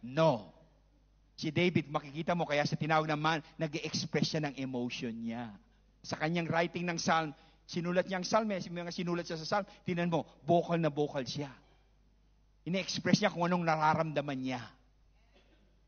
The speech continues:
Amen? Kaya si, tingnan mo, tingnan mo ang Psalm. Tingnan mo sa Psalm one hundred nineteen, ninety-seven. "Oh, oh, how I love your instruction.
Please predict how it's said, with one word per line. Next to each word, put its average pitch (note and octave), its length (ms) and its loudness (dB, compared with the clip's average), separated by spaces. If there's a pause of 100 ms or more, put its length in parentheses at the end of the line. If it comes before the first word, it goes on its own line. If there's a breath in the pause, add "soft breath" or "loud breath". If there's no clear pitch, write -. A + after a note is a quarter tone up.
(1080)
Amen? G#3 400 -2 (1700)
Kaya F3+ 160 0
si, E3+ 160 -12
tingnan F3+ 240 2
mo, E3 160 0
tingnan D#3 240 -2
mo D3+ 160 -4
ang - 0 -
Psalm. C3+ 320 -2 (2500)
Tingnan D3+ 160 -4
mo D3+ 80 -2
sa B2 80 -2
Psalm D#3 320 0
one D3 80 0
hundred D3 240 0
nineteen, C3+ 640 -2 (320)
ninety-seven. C3+ 480 -2 (640 soft breath)
"Oh, D3 240 4 (320)
oh, A3+ 400 8
how F3 480 4
I A3 400 4
love E3+ 240 0
your D#3 160 0
instruction. D3+ 800 -2